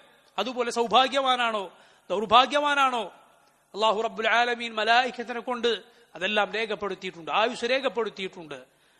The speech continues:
അതുകൊണ്ട് നോക്കൂ, റബ്ബിന്റെ അർ റസാഖ് എന്ന നാമം ശരിക്കും മനസ്സിലാക്കുക, അവനിൽ ഭരമേൽപ്പിക്കുക, അവന്റെ റിസ്കിനു വേണ്ടി തേടുക. അവനോടല്ലാതെ അത് തേടാതിരിക്കുക,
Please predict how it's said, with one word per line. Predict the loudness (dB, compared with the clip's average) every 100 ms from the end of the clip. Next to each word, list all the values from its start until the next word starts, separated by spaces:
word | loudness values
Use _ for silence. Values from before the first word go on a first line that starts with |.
| _
അതുകൊണ്ട് | -4 -4 -4 -2
നോക്കൂ, | -4 -4 -10 -12 -20 -20 _
റബ്ബിന്റെ | -6 -4 -6 -6 -8
അർ | -4
റസാഖ് | -6 0 2 4 2 0
എന്ന | -6 -6 -8 -10 -20 _ -6
നാമം | -2 -2 -2
ശരിക്കും | -2 -2 -2 -4
മനസ്സിലാക്കുക, | -4 -2 0 2 2 -4 -10 -12 _ _ _ _ 2
അവനിൽ | 4 4 2
ഭരമേൽപ്പിക്കുക, | 2 2 4 2 0 -2 -2 0 0 -2 -20 _ _ _
അവന്റെ | 4 6 6 4
റിസ്കിനു | 0 -2 -6 -8 -4
വേണ്ടി | -4 -4 -6 2
തേടുക. | 2 2 0 -2 -6 _ _ _ _ _ _
അവനോടല്ലാതെ | 2 4 4 4 4 2 2
അത് | -2 -4
തേടാതിരിക്കുക, | -2 0 0 0 -6 -6 -6